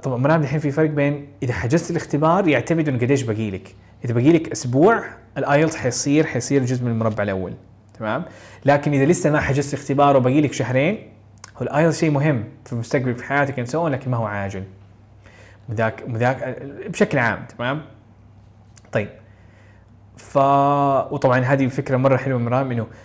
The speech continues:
كيف الواحد يحول هذاك اللي، "أوه، ما أدري"، هذاك في يوم من الأيام، إنك تحولها إلى شيء كذا أقرب للكيو وان، إنك تحجز اختبار في نهاية خطة مذاكرك. شوف خطة مذاكرة ثلاثة أشهر،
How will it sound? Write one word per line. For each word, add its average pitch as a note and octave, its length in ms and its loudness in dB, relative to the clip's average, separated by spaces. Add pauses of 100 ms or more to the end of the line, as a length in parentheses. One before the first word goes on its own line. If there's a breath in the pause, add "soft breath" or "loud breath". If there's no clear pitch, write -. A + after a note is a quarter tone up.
(220 loud breath)
كيف F3 240 0
الواحد C#3 360 2
يحول C#3 340 2
هذاك C3+ 320 0
اللي، B2+ 160 0
"أوه، D#3 520 6
ما D#3 260 2
أدري"، D3+ 240 2
هذاك D3 340 0
في D3 140 -4
يوم D3+ 100 0
من C#3 60 -2
الأيام، D#3 320 0
إنك C3 240 -4
تحولها D#3 760 2
إلى C3 200 -2
شيء D#3 380 -2 (200)
كذا B2 300 -2 (180)
أقرب D3 360 2
للكيو C3 360 0
وان، E3+ 160 0
إنك C3+ 180 -4
تحجز B2+ 340 -4
اختبار B2 540 -4 (420 loud breath)
في - 200 -4
نهاية B2 260 0
خطة A#2 260 -8
مذاكرك. G2 400 -8
شوف C3 180 -6
خطة C3 200 -4
مذاكرة C3 240 0
ثلاثة C#3+ 240 -2
أشهر، G#3 280 -2